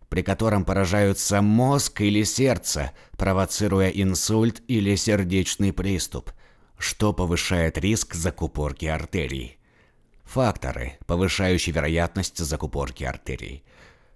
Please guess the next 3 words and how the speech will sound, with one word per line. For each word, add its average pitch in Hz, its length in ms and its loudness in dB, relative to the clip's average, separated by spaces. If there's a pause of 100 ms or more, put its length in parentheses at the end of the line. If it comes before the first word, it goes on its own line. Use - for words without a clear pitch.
(340)
Опасный 92 760 0
уровень 80 340 0
холестерина. 76 840 -4